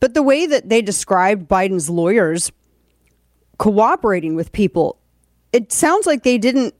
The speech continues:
they weren't cooperating until after this. It doesn't sound like they were packing up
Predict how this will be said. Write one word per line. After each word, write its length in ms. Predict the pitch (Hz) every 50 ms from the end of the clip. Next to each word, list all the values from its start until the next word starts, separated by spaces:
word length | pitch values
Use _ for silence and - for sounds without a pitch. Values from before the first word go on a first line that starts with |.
| _ -
they 220 | 196 240 247 220
weren't 280 | 208 202 254 285 233 -
cooperating 960 | - 226 226 196 185 180 185 - - 254 262 262 277 302 320 330 339 339 339 - _ _ _ _ _ _ _ _ _ _ _ _ _ -
until 760 | 220 220 220 - - - 285 262 254 247 240 233 233 - -
after 460 | - 196 202 208 214 - - 208 190
this. 320 | 175 151 135 - - - -
It 120 | - 240 202
doesn't 420 | 277 302 320 294 359 339 302 -
sound 540 | - - - - 277 247 240 233 233 226 190
like 480 | 190 190 185 180 180 175 - - - - _ _ _ _ _ _ _ _ _ _ _ _ _ _ _
they 180 | 175 208 240 254
were 160 | 247 247 214
packing 560 | - - 220 233 226 240 240 - 269 247 226
up 340 | 208 196 196 190 - -